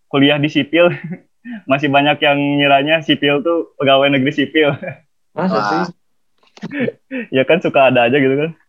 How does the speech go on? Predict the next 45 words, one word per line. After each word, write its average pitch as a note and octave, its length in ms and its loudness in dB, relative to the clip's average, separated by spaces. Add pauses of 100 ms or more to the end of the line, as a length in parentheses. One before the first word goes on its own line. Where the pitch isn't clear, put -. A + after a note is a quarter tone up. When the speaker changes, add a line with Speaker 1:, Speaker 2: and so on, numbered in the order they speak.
Speaker 2:
Iya, B2 200 -2
iya. A#2 40 -2
Speaker 3:
Ah. A2+ 320 0 (500)
Speaker 1:
Nah, A2 160 -6
semoga A#2+ 380 0
Speaker 3:
Boleh - 120 0
Speaker 1:
gitu D#3 160 0
Speaker 3:
itu. A#2+ 160 -4
Speaker 1:
mungkin. A2+ 320 -16
Speaker 3:
Bener A2+ 280 -8
juga C3 220 0
sih, C3+ 200 0
itu C#3+ 120 -2
belum C3+ 180 0
pernah B2 180 2
dibahas A#2+ 320 2
ya, D#3+ 100 -2
Dol, A#2 160 0
ya? G2+ 100 -4 (600)
Speaker 2:
Belum. B2+ 260 0 (840)
Kayaknya. A2+ 340 -4 (100)
Speaker 3:
<laughs> F#2 100 -4
Oke, - 280 -18 (280)
benar, F#2+ 260 -12
benar, F#2 260 -12
benar. F2+ 300 -8
Hmm. A2 400 -10 (520)
Terima D#3+ 240 2
kasih, F3 260 0
Aski, D#3+ 360 0
idenya C3 280 2
nanti C3 280 -2
akan B2+ 320 2
kami B2 300 -4
pikir-pikir. C3 680 -4 (360)
Bukan C3+ 220 -2
ki-, C3+ 160 -8
pikir-pikir, D3 560 -2
Speaker 1:
<laughs> - 0 -
Speaker 3:
kami B2 240 -2 (320)
lihat-lihat B2 540 0
ya, A2 100 2
sama G#2 260 -6
aja G#2+ 140 0
lah. A2+ 120 -2